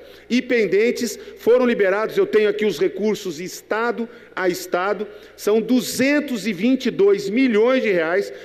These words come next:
que nós agora já estamos executando com a liberação a partir da sexta-feira passada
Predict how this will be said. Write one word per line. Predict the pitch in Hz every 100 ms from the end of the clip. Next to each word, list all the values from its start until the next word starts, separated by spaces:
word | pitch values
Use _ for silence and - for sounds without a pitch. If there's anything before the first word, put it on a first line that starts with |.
| -
que | 226
nós | 208 214 220
agora | 190 175 208
já | 196 202
estamos | 190 - 202 196
executando | 185 185 185 170 196 202
com | 202 208
a |
liberação | 202 185 180 - 180 185 185 - -
a | 160
partir | 180 151 -
da | 170 165
sexta-feira | - 190 - 170 170 160
passada | 170 156 170 180 180